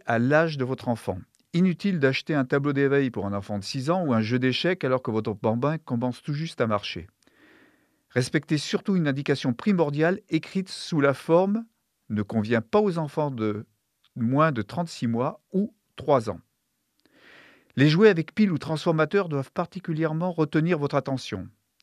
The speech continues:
Regardez l'accès au système d'alimentation.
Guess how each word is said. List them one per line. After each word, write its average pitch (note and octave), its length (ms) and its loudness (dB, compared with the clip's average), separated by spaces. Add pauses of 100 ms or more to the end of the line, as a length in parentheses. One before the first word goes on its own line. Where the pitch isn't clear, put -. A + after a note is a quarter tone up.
Regardez C#3 840 4 (140)
l'accès B2 520 0
au F3+ 80 -2
système F3+ 460 -4
d'alimentation. D3 760 -4